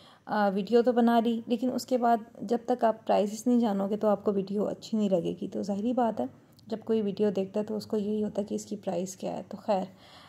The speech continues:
अ, जो मेरी मुश्किल रही वो मैंने प्राइसेस आपको, जो, जो मुझसे पॉसिबल हो सका, मैंने प्राइसेस आपको दिखा दिए हैं। बाकी अगर कुछ रह गई हो तो प्लीज़ उसके लिए माजरत है।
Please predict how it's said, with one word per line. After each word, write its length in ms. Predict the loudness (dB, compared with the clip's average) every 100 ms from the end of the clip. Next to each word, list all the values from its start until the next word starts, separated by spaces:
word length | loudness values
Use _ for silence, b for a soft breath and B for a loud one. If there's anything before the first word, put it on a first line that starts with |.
| B -6
अ, 280 | -2 0 0
जो 280 | 2 4 6
मेरी 220 | 6 6
मुश्किल 360 | 2 0 -2
रही 300 | 2 4 4
वो 160 | 2 0
मैंने 200 | 0 0
प्राइसेस 520 | 0 -2 -2 -6 -4
आपको, 520 | -4 -4 -6 -4 -4 -6
जो, 300 | -8 -4 -2
जो 220 | 0 0
मुझसे 420 | 0 0 0 0
पॉसिबल 440 | -2 -4 0 0 2
हो 120 | 0
सका, 260 | -2 -4
मैंने 200 | -4 -4
प्राइसेस 440 | -4 -4 -6 -6 -6
आपको 260 | -6 -6
दिखा 320 | -6 -6 -6 -4
दिए 140 | -2
हैं। 180 | -2 0
बाकी 320 | -2 -2 -4
अगर 200 | 0 0
कुछ 260 | -2 -6 -2
रह 160 | -2
गई 160 | 0 -2
हो 80 | -2
तो 100 | -6
प्लीज़ 300 | -8 -8 -8
उसके 240 | -8 -8
लिए 120 | -6
माजरत 480 | -6 -6 -8 -8 -8
है। 120 | -8